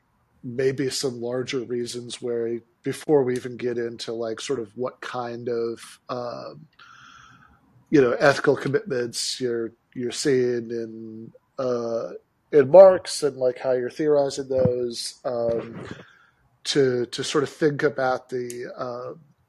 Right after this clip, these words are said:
the, like, broader question of, like, why, you know, it might seem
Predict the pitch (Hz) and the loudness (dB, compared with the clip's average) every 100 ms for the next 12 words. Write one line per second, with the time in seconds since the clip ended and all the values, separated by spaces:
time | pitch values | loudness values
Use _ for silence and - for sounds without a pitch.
0 | _ _ _ - - 131 139 127 123 - | _ _ _ -14 -8 0 0 0 -6 -12
1 | _ _ _ _ _ - 170 139 160 170 | _ _ _ _ _ 2 2 6 10 12
2 | 175 - 160 143 - 139 131 147 135 131 | 10 6 2 0 0 -6 -4 -2 -2 -4
3 | 117 131 131 139 135 135 131 131 - - | -6 -2 2 2 4 4 2 0 -4 -20
4 | - _ _ _ _ _ _ _ 170 147 | -20 _ _ _ _ _ _ _ 4 4
5 | 127 123 120 - - 165 175 143 143 - | 4 -2 -4 -8 0 0 2 2 2 0
6 | - - 143 135 131 127 | -4 -2 -2 -2 -6 -10